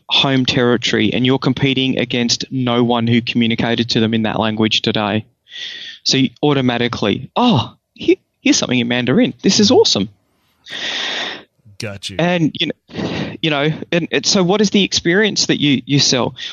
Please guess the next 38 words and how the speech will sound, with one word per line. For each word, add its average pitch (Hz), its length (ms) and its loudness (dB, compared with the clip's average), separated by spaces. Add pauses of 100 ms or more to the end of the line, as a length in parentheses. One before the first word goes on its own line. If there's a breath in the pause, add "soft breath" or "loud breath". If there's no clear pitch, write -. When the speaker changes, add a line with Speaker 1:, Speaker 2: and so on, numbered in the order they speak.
(100)
Speaker 1:
Well, 160 80 2
you 190 80 4
can 190 140 4
go 151 220 2
in, 156 140 0
you 147 80 0
can 139 140 -4
talk 156 220 0
to 143 100 0
the 127 80 0
restaurant 135 360 2
owner 143 220 -2
and, 135 420 -2
you 139 100 -2
know, 131 320 0
like, 156 140 -2
he 180 120 2
might 185 200 0
be 160 120 2
from, 147 460 0 (560 loud breath)
um, 135 640 -2 (460)
uh, 98 120 -2
Chengdu, 135 760 0 (280)
you 127 100 -6
know, 143 200 0 (400 loud breath)
and 147 120 0
if 151 120 0
you're 170 180 2
from 160 200 -2
Chengdu, 131 520 0
you're 151 120 2
gonna 160 160 0
go 135 180 -2
just 131 220 0
to 123 60 -4
meet 123 200 -2
the 127 80 0
guy. 113 400 -2